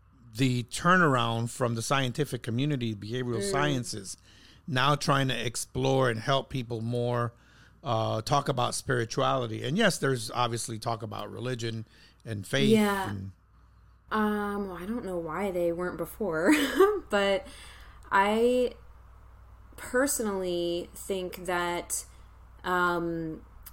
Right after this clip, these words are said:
Speaker 2: there's been a lot of, a lot more research and study, especially around things also used in therapy like psychedelics and, um, plant medicine. And I think that actually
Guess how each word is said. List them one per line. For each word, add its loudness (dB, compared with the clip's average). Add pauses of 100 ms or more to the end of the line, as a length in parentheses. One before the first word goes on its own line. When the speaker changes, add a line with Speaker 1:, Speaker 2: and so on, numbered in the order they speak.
(120)
Speaker 2:
there's 0
been -2
a -2
lot 2
of, -4 (840)
a 2
lot 4
more -2 (140)
research -4
and -4
study, 2
especially -2
around -4
things -4
also 0
used -2
in -4
therapy -2
like -4
psychedelics -4 (480)
and, -4
um, -6
plant -6
medicine. -4
And -6
I -4
think -4
that 2
actually -2